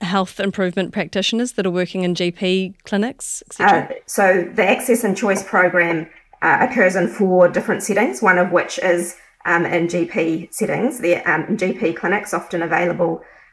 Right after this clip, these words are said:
Speaker 2: uh, that day or not long after as
Speaker 1: Okay.
Speaker 2: a drop-in service. There's also youth,
Speaker 1: But
Speaker 2: Māori
Speaker 1: just
Speaker 2: and Pacific services.
Speaker 1: to, to become a health improvement practitioner, you have to already be a health practitioner, right? A counsellor, a social
Speaker 2: Mm-hmm.
Speaker 1: worker, or working in addiction services.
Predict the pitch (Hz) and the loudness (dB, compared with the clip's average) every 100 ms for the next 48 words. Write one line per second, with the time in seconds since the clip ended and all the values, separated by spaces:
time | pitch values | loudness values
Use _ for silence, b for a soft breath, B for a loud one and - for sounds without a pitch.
0 | - 185 185 190 220 202 240 226 190 190 | 0 2 4 2 4 4 6 6 4 4
1 | 180 175 175 - 180 170 185 156 - 170 | 4 4 2 2 0 2 2 0 -2 -2
2 | 170 - 147 - - - - 190 185 - | -2 -2 -2 -4 -8 -8 -2 2 2 4
3 | 180 160 170 - - 175 196 - 165 - | 2 4 0 0 2 4 6 4 0 -4
4 | - - - - - - - - 240 - | -8 -12 -12 -12 -12 -12 -6 0 0 0
5 | 247 262 269 269 247 226 208 208 190 190 | -2 0 0 2 0 0 0 0 0 0
6 | 185 170 196 180 190 185 196 196 202 190 | 0 -2 0 0 0 2 0 0 -2 0
7 | 180 170 175 170 180 175 - 165 190 170 | 0 0 0 0 -2 -2 -6 -8 -6 -6
8 | 160 156 165 - - 180 175 - 175 165 | -6 -2 0 -2 -4 -4 -4 -4 -4 -2
9 | - 170 208 208 170 165 156 170 170 165 | -2 0 2 2 0 -2 -2 -2 -2 -4
10 | 175 165 160 170 - 175 - 170 170 180 | -2 -2 -2 -4 -6 -8 -4 -4 -4 -6
11 | 175 | -6